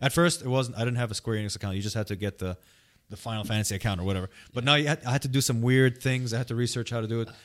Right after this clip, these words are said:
Speaker 1: But after I went through that, it still works. <laughs> So,
Speaker 2: Oh, yeah.
Speaker 1: but, but I only went in,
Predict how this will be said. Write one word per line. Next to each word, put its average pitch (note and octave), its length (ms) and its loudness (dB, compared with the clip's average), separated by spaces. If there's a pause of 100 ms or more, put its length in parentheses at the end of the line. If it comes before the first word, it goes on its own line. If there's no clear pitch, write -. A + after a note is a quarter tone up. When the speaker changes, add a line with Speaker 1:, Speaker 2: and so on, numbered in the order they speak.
Speaker 1:
But B2+ 100 -6
after D#3+ 180 -2
I B2 80 -4
went A#2 180 -8
through A2 140 -10
that, G2 240 -8 (640)
it A#2 100 -10
still A#2 160 -6
works. F#2+ 260 -10 (140)
<laughs> E3 180 8
So, D3 140 4
Speaker 2:
Oh, C#3 60 4
yeah. B2+ 60 -4 (280)
Speaker 1:
but, D#3+ 240 6
but E3 220 8
I D#3 80 12
only F3+ 260 8
went C#3+ 280 6
in, C3+ 120 4